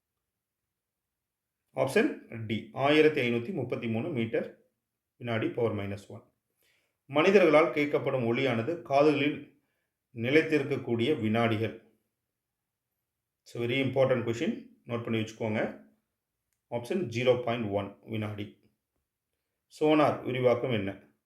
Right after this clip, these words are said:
So, சரியான ஆன்சர் ஆப்ஷன் சி-ல சொல்லலாம். சோனார், sound, navigation and ranking. கோல்கொண்டா கோட்டை எங்கு உள்ளது?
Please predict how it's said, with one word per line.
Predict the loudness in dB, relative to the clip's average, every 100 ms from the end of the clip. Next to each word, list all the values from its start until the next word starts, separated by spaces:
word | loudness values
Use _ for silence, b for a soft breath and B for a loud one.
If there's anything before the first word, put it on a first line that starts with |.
| _ _ _ _ _ _ _ _ _
So, | -12
சரியான | -4 0 0 2 0
ஆன்சர் | -2 -4
ஆப்ஷன் | -4 -4 -6
சி-ல | -8 -4 0 0
சொல்லலாம். | 0 -4 -4 -6 -12 _ _ _ _ _ _ _ _ _ _ _ _ _ _
சோனார், | -8 -6 -4 -4 -6 4
sound, | 4 4 -2
navigation | -2 -2 -2 -6 -6
and | -4 -4 -4 -8 _ _ _ -8
ranking. | -6 -6 -10 -18 _ _ _ _ _ _ _ _ _ 8
கோல்கொண்டா | 8 8 6 4 4
கோட்டை | -2 -2 0 -4
எங்கு | -6 -6 -8 -10
உள்ளது? | -8 -4 -4 -4